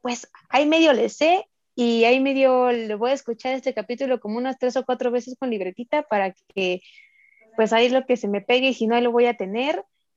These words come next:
porque esto está hecho con la mejor intención para que quien lo escuche logre tener un poquito de paz mental en qué sigue, qué podría pasar, qué tal vez sé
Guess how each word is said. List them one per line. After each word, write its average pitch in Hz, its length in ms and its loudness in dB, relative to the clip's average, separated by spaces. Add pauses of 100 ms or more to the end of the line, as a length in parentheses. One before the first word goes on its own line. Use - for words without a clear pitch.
(140)
porque 220 240 -4
esto 240 180 -4
está 247 220 -4
hecho 233 240 -8
con 208 220 -4
la 214 120 -4
mejor 214 580 -6
intención 233 800 -2 (680)
para 202 240 4
que 202 220 -2
quien 208 220 -4
lo 208 60 -4
escuche 285 720 -6
logre 226 460 2
tener 226 540 -2 (800)
un 277 120 0
poquito 349 680 -6 (500)
de 233 160 2
paz 277 300 -2
mental 269 580 0 (260)
en 226 300 0 (480)
qué 247 100 0
sigue, 202 420 -8 (840)
qué 294 100 0
podría 285 640 -4
pasar, 202 300 -12 (720)
qué 320 180 0 (140)
tal 339 340 2
vez 311 200 2
sé - 440 -2